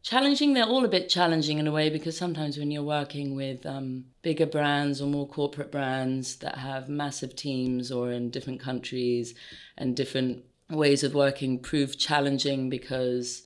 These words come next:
in a good way, because, um, you know, you kind of have to get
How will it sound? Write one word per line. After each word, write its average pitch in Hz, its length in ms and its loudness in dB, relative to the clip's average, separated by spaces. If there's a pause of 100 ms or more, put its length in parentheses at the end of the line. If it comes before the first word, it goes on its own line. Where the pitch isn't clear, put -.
in 233 120 6
a 196 40 8
good 196 180 6
way, 131 520 6
because, 156 500 2
um, 143 500 4 (360)
you 175 100 2
know, 156 100 6
you 147 160 4
kind 151 220 0
of 143 80 -2
have 143 140 -4
to 143 100 -6
get 139 300 0